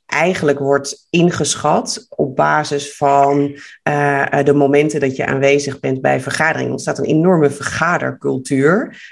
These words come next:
ehm, hoe groter die organisatie is. En dat, dat gaat om informatie uitwisselen.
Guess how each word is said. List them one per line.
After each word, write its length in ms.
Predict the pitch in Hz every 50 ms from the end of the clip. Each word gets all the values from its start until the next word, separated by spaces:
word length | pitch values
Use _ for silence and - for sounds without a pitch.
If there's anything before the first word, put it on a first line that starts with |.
| - _
ehm, 600 | - 151 147 143 143 143 139 139 143 143 139 135
hoe 180 | - 147 147 143
groter 340 | - 143 139 135 131 139
die 120 | 139 139 135
organisatie 560 | 131 131 - 139 131 135 139 139 135 - 156
is. 320 | 147 - - - - - -
En 100 | - 156
dat, 200 | 165 160 160 - -
dat 160 | - 170 170
gaat 200 | - - 170 165
om 120 | 170 170 -
informatie 720 | - 170 165 170 165 156 165 175 202 202 - - - -
uitwisselen. 680 | 73 76 - - 131 110 - - - - - - -